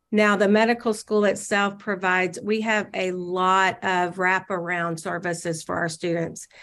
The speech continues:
We have great healthcare services through Prisma Health,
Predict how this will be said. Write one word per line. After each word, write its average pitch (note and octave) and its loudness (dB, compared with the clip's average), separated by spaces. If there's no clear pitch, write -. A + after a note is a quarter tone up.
We G#3+ 4
have F#3+ 4
great G3+ 2
healthcare G3+ -2
services G3 -2
through F3 -4
Prisma F3+ 0
Health, G3 0